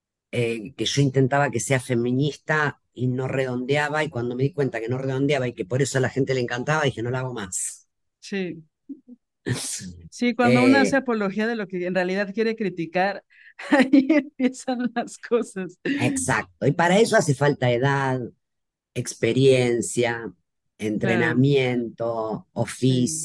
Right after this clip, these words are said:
Speaker 1: oficio, aprender, eh,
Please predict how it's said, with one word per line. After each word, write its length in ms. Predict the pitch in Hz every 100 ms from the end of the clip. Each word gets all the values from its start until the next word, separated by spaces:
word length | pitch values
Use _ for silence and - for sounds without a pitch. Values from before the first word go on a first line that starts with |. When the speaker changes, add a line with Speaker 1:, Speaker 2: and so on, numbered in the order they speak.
| 123
Speaker 1:
oficio, 440 | 117 113 107 104 - _ _ _
aprender, 1000 | - 117 120 113 117 127 139 131 113 - _ _ _ _ -
eh, 720 | 107 104 101 92 80 67 -